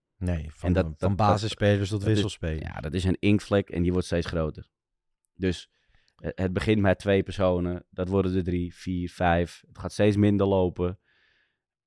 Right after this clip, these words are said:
Speaker 2: Ja, en als je nu ziet hoe het tegen Emmen eraan toe ging, ja, met al, nou, dan zie je Bergwijn na de wedstrijd voor de camera staan.
Speaker 1: Ja.
Speaker 2: Nou, het is echt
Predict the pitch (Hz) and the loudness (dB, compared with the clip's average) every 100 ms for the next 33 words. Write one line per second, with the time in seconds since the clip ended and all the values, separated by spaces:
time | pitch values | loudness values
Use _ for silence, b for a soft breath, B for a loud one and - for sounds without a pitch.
0 | _ - 78 60 62 82 - 73 78 82 | _ -16 -14 -14 -12 -10 -6 -2 0 0
1 | - 73 76 73 78 76 80 - 98 92 | -2 -6 -6 -6 -6 -6 -8 0 2 4
2 | 78 76 73 73 69 71 69 73 73 78 | 2 -4 -8 -10 -12 -12 -10 -8 -6 -6
3 | - 85 - 78 78 78 - 80 69 87 | -4 -4 -4 -4 -4 -6 -6 -6 -2 -2
4 | 87 82 76 76 78 76 78 - 76 76 | -2 -2 -2 -4 -6 -8 -10 -10 -8 -6
5 | 71 71 104 113 73 - 73 73 - 71 | -4 -2 0 0 -2 -8 -10 -10 -8 -6
6 | 76 - | -6 -8